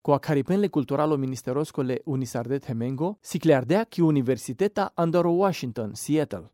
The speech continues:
Credea registrisari mata, andeververe evropudnet hemende, hai colaboreserdea le bare belgicane chitaristosa Francis Goya,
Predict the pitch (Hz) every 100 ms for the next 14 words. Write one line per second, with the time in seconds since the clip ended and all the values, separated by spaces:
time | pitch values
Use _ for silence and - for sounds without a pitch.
0 | _ - 143 190 185 156 - 143 160 147
1 | 131 139 147 - 165 - 156 139 131 123
2 | 127 151 151 123 135 - 123 131 - 131
3 | 120 135 135 196 - 160 175 165 151 151
4 | - 135 139 185 180 165 127 131 165 160
5 | 143 131 120 120 147 143 127 117 113 -
6 | 165 - 156 151 - - 147 170 - 175
7 | - 151 139 92 92